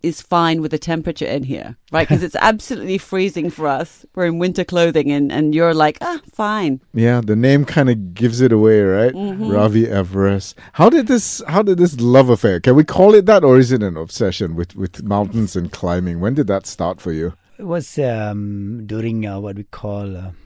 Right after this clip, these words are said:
Speaker 3: the boring days of our life.
Speaker 1: <laughs> The boring days of our lives.
Speaker 3: Um, well, we'll come to a stage where we will find that there is nothing exciting in our life. So we will start looking, seeking something new. So it was about, uh,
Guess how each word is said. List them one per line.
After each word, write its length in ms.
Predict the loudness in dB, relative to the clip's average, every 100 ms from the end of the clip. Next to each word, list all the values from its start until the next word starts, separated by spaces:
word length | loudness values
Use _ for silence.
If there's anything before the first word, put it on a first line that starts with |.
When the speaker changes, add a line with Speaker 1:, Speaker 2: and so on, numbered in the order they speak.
| _ _
Speaker 3:
the 140 | -14 -10
boring 380 | -6 -4 -6 -8
days 380 | -8 -10 -12
of 160 | -16 -14
our 180 | -16 -16
life. 380 | -16 -16 -12 -8
Speaker 1:
<laughs> 80 | 0
The 320 | 4 8 8
boring 480 | 10 10 8 8 6
days 360 | 8 6 6 2
of 120 | 4
our 240 | 4 4
lives. 640 | 4 4 4 2 0 -4 -10 -6
Speaker 3:
Um, 640 | -4 -2 -2 -2 -4 -4
well, 180 | -4 -2
we'll 120 | -2
come 280 | -2 -2 -4
to 200 | -4 -6
a 300 | -4 -6 -10
stage 540 | -14 0 2 2 -2 -4
where 340 | -2 -2 -2
we 200 | -4 -4
will 80 | -4
find 500 | -6 -8 -6 -6 -6
that 220 | -8 -10 -10
there 160 | -10
is 240 | -10 -12 -12
nothing 280 | -10 -10
exciting 640 | -12 -12 -12 -12 -10 -12 -10
in 100 | -12
our 180 | -14 -16
life. 320 | -18 -18 -16
So 200 | -14 -12
we 180 | -10 -12
will 100 | -14
start 360 | -12 -12 -12
looking, 500 | -14 -14 -14 -16 -16 _ _ _ _ _ _
seeking 420 | -14 -12 -10 -10 -10
something 580 | -10 -10 -8 -8 -8
new. 500 | -8 -8 -8 -10 -12 -16 -20
So 220 | -14 -10 -8
it 100 | -8
was 260 | -8 -10
about, 340 | -8 -8 -8 -10
uh, 180 | -8